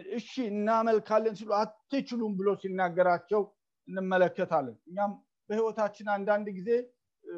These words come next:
በውስጣችን ለማድረግ የሚፈልግ ቅናቱ እያለ ኃይል የምናጣበት፣ ጉልበት የሚያንሰን ጊዜ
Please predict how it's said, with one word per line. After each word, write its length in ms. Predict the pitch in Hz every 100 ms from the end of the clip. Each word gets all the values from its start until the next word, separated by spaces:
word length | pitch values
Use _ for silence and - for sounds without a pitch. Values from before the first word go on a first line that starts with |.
| 156 135 139
በውስጣችን 840 | 151 233 233 - - 240 233 - 254 233 151
ለማድረግ 680 | 175 214 233 240 202 233 208
የሚፈልግ 680 | 202 214 220 226 226 208 208 -
ቅናቱ 360 | 202 196 190 214
እያለ 360 | 196 196 202 233 233 _ _ _ -
ኃይል 240 | 202 208
የምናጣበት፣ 920 | 208 202 202 196 185 190 175 160 165 -
ጉልበት 460 | 165 202 190 208 208
የሚያንሰን 640 | 202 190 185 180 - 185
ጊዜ 180 | 165 156